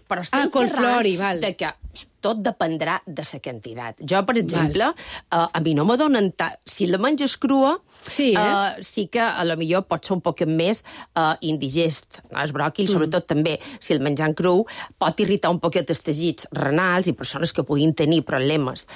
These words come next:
Speaker 2: Clar.
Speaker 1: renals, no seria convenient que el mengessin cru.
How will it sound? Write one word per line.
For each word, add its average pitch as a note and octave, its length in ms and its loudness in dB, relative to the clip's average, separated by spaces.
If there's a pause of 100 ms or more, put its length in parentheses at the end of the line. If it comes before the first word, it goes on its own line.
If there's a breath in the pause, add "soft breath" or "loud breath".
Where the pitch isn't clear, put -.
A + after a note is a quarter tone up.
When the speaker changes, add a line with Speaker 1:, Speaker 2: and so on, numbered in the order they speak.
(120)
Speaker 2:
Clar. F3+ 140 -2
Speaker 1:
renals, E3+ 440 2 (200 loud breath)
no D#3+ 160 0
seria D#3+ 280 0
convenient E3 560 2
que - 100 0
el D#3 80 2
mengessin D3+ 580 0
cru. C#3+ 400 2